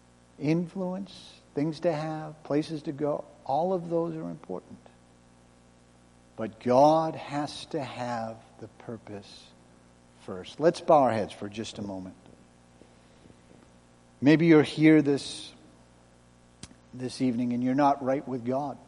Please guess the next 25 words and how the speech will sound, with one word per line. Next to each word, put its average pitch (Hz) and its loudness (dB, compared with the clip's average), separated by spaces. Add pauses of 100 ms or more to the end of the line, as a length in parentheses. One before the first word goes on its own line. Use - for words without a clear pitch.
(800)
You're 139 2
not 156 6
saved. 156 6
You're 143 4
not 143 4
born 147 4
again. 131 0 (1500)
Jesus 160 6
Christ 175 0 (120)
shed 160 4
his 139 0
blood 147 0
for - -8
you, 131 -4 (1300)
died 175 8
upon 165 2
Calvary's 165 2
cross 160 -2 (120)
so 143 0
that 143 0
you 139 2 (500)
can 165 2
know 156 8
your 147 4
purpose 170 0